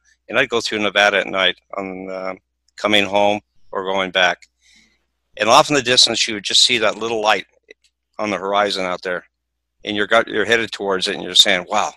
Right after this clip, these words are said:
I just wanna get there." That's, that's what Masonry is right now. We are that little glimmer of light,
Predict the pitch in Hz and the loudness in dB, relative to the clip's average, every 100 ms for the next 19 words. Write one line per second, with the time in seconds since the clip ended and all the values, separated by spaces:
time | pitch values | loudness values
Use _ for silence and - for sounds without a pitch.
0 | - 98 - 110 113 113 104 104 - 92 | -6 -6 -2 -2 -2 -4 -2 -2 -2 -4
1 | 82 _ _ _ 107 117 - - - - | -4 _ _ _ 2 2 4 2 2 -6
2 | _ _ - 147 - 139 - 107 127 135 | _ _ 0 2 2 -4 -10 -2 0 2
3 | 107 95 95 98 104 104 131 87 - 113 | 0 -4 -6 -2 -2 0 -2 -2 -8 -12
4 | 127 131 104 98 - _ _ _ _ _ | -6 -4 0 0 -2 _ _ _ _ _
5 | - 120 151 139 139 139 135 131 113 113 | -2 2 2 2 0 2 2 2 4 4
6 | 101 | 4